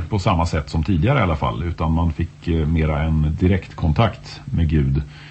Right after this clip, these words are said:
Och man förväntade sig förhålla sig till Gud efter sitt eget samvete, som ju Luther lärde oss. Och, eh, med facit i hand så kan vi också konstatera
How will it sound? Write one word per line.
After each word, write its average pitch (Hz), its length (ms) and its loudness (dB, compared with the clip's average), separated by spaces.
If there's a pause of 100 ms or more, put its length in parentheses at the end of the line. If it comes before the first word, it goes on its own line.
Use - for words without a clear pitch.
(400)
Och 95 120 4
man 92 340 6
förväntade 92 560 2
sig 87 420 2
förhålla 87 400 0
sig 87 140 0
till 92 100 0
Gud 80 300 2
efter 82 300 -4
sitt 82 180 -4
eget 78 340 0
samvete, 76 840 0
som 76 300 -2
ju 67 180 0 (260)
Luther 73 720 -2
lärde 65 300 -6
oss. - 280 -12 (1000)
Och, 107 300 4
eh, 107 60 4
med 117 160 4
facit 107 360 0
i 92 40 4
hand 101 300 4
så 95 120 0
kan 92 220 2
vi 92 60 4
också 82 180 -2
konstatera 90 720 0